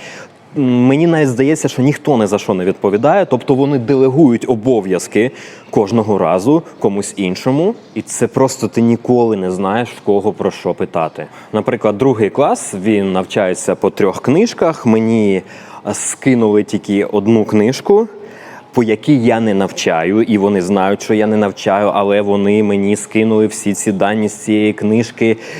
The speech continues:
і поки я роз-, розібрався, що, е, власне, вона мені не потрібна, мені потрібні інші книжки, за якими я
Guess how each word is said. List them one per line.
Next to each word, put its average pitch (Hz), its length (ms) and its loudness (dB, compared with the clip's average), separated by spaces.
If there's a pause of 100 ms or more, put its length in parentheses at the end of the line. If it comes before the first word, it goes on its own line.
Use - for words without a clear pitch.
(180)
і 131 340 6
поки 123 280 0
я 113 200 2
роз-, 117 360 2
розібрався, 107 720 0
що, 101 400 0
е, 98 360 2
власне, 95 420 -2
вона 120 220 0
мені 107 200 2
не 107 120 2
потрібна, 135 460 0
мені 101 200 0
потрібні 92 500 -2
інші 117 320 0
книжки, 151 360 -2
за 139 100 2
якими 127 320 0
я 120 220 2